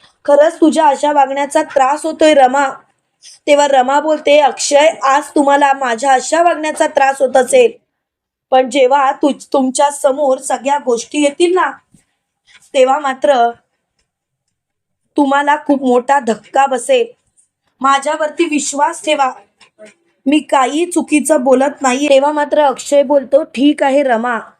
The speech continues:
तुझ्यावरती विश्वास ठेवतो आणि तुला शेवटचं सांगतो रमा, ह्या सर्व गोष्टी थांबव."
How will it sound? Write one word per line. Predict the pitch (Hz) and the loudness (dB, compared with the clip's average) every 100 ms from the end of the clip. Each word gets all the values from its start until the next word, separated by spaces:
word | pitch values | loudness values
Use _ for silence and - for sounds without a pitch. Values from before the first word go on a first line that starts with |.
| _ _ - - _ | _ _ -20 -20 _
तुझ्यावरती | 277 220 269 277 247 302 | 0 2 2 0 -2 -2
विश्वास | 262 254 - 262 285 277 | -2 -2 -4 -4 -4 0
ठेवतो | 262 240 233 214 - - _ _ _ _ _ _ - | 0 2 2 0 -2 -16 _ _ _ _ _ _ -6
आणि | 262 | -4
तुला | 277 277 277 285 | 0 0 0 -2
शेवटचं | 285 247 285 285 320 | -2 0 0 0 -2
सांगतो | 311 254 226 262 | 0 -4 2 2
रमा, | 247 226 262 - - _ _ _ _ _ _ | 2 0 -2 -4 -10 _ _ _ _ _ _
ह्या | 240 277 | -2 -2
सर्व | - 277 254 285 | -2 -2 0 0
गोष्टी | 262 254 - 294 | 0 -2 0 -2
थांबव." | - 226 220 262 240 | 0 -2 0 2 0